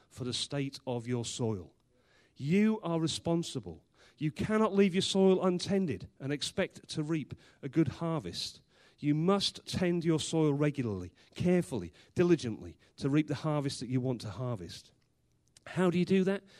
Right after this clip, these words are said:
How do you ensure that you're prepared and ready for a life-changing encounter with God? It's the same things that we teach you time and time again. Why? Because there's nothing new. There's nothing surprising. I'm not here to give you some radically different idea for twenty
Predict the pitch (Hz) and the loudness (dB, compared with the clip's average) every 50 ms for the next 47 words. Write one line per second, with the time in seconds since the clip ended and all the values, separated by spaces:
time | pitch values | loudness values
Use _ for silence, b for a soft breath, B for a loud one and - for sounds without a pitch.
0 | B B B B 175 175 175 175 175 175 170 - - - 175 170 165 156 156 165 | B B B B 2 4 6 8 8 8 6 4 4 4 4 4 4 4 2 0
1 | - 151 143 - 175 175 170 160 156 147 147 160 165 156 156 - - 139 139 143 | 0 0 0 0 2 2 2 2 2 0 0 0 2 2 0 0 0 0 2 2
2 | 156 170 160 - - 170 165 160 147 - 143 143 143 139 135 - 156 151 147 - | 2 0 0 -2 -4 -4 -4 -4 -4 -4 -4 -4 -4 -6 -6 -6 -6 -6 -4 -4
3 | 139 131 123 131 123 - 147 151 170 190 - - B B B B B B - 151 | -4 -4 -4 -4 -4 -2 -2 -2 -2 -4 -6 -12 B B B B B B -12 -10
4 | - - - 143 - - - 202 214 220 220 208 - 196 196 190 185 175 - - | -8 -6 -6 -4 -4 -2 -2 -2 -2 -2 -2 -4 -2 -2 -2 0 0 -2 -4 -6
5 | 131 - 143 143 139 135 - - 190 190 165 - 196 196 185 165 B B B B | -8 -4 -2 -2 -2 -2 -4 -6 -6 -6 -6 -4 -2 -2 -2 -2 B B B B
6 | - - 185 190 196 196 190 185 170 b b b - - 160 156 - 165 165 170 | -8 -4 -2 -2 0 0 -2 -2 -4 b b b -8 -6 -6 -4 -4 -4 -4 -2
7 | 160 156 143 156 151 123 117 135 165 185 190 180 180 - 185 - 190 175 - 180 | -2 -2 0 0 -2 -2 0 0 0 0 0 0 -2 -2 -4 -4 -4 -4 -2 -2
8 | 175 - - 160 151 127 120 117 123 143 151 - b b b b b 143 147 185 | -2 -2 -2 -4 -4 -4 -2 -2 -2 -2 -4 -6 b b b b b -6 -4 -4
9 | 185 175 - 175 160 - 156 - - 123 120 117 120 120 - 147 151 151 b b | -4 -2 -2 -4 -4 -4 -6 -8 -6 -6 -4 -4 -4 -4 -4 -6 -8 -10 b b
10 | b b b b b b b - 147 175 196 175 151 147 180 180 156 - 165 143 | b b b b b b b -4 0 0 0 0 0 0 0 0 0 0 -2 -2
11 | 151 151 143 147 - - 165 156 143 131 B B - 131 135 160 156 151 160 147 | -2 -2 -2 -2 -2 -2 -2 -2 -2 -4 B B -6 -2 0 0 0 0 -2 -4
12 | - - 147 139 127 101 92 - 156 135 - - 165 156 - 143 139 135 123 113 | -4 -4 -6 -6 -6 -4 -4 -2 -2 -2 -2 -2 -4 -2 -2 -2 -4 -4 -2 -2
13 | 123 127 143 151 - - 120 - - - 160 160 160 - 156 151 | 0 0 0 -2 -4 -6 -6 -6 -4 -2 -2 -2 -2 -4 -6 -8